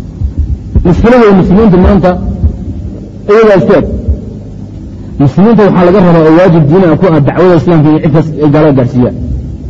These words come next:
Maydkii baaqi waa in loo qoro, kii hore waa in loo qoro, nin kastoo mas-uula waa in dhammaan la gaarsiiyo. Ani xorow baan ahay, hawlahaas maxaa iga galay, hawsha socon mayso. Ha yeelo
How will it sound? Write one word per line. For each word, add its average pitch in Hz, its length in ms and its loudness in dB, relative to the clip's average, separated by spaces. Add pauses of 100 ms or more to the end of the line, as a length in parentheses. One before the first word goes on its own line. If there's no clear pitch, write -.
(600)
Maydkii 180 340 2
baaqi 165 180 2
waa 156 140 2
in 165 120 2
loo 165 120 2
qoro, 151 260 2
kii 185 200 2
hore 156 140 2
waa 160 100 2
in 165 100 2
loo 165 120 2
qoro, 147 240 0 (340)
nin 220 160 2
kastoo 202 320 2
mas-uula 175 380 2
waa 165 120 2
in 170 60 0
dhammaan 151 240 2
la 127 80 0
gaarsiiyo. 110 360 -4 (1700)
Ani 196 180 2
xorow 208 220 2
baan 170 160 2
ahay, 165 80 2
hawlahaas 160 360 2
maxaa 147 180 0
iga 156 100 2
galay, 139 220 2
hawsha 147 200 0
socon 123 220 -2
mayso. 113 200 -2 (460)
Ha 165 160 0
yeelo 220 380 4